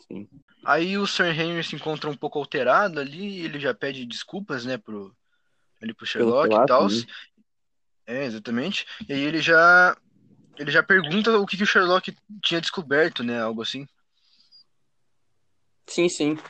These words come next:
Speaker 1: E a, o Sherlock, ele acaba falando que não descobriu nada ainda, né? Porque ele cita que foi um dos
Speaker 2: Uhum.
Speaker 1: casos mais esquisitos que ele já tá tentando resolver,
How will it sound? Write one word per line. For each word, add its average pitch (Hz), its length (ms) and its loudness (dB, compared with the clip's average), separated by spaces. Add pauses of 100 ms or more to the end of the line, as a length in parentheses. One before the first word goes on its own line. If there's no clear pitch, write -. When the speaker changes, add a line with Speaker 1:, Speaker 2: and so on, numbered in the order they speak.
(220)
Speaker 1:
E 127 260 0
a, 127 60 6 (140)
o 135 40 -2
Sherlock, 135 460 4
ele 147 160 4
acaba 135 800 4 (160)
falando 147 220 4
que 160 80 -2
não 165 160 4
descobriu 165 340 2
nada 185 220 4
ainda, 156 180 4
né? 131 220 0
Porque 110 320 -4
ele 113 380 2 (240)
cita 123 340 -2
que - 180 -10
foi 113 240 -6
um 120 200 2
dos 120 80 -4
Speaker 2:
Uhum. 120 80 -4
Speaker 1:
casos 120 260 2
mais 120 140 -14 (100)
esquisitos 135 520 0
que - 100 -2
ele 110 320 0
já 113 120 -2
tá 110 320 -4 (400)
tentando 117 480 0
resolver, 120 560 -2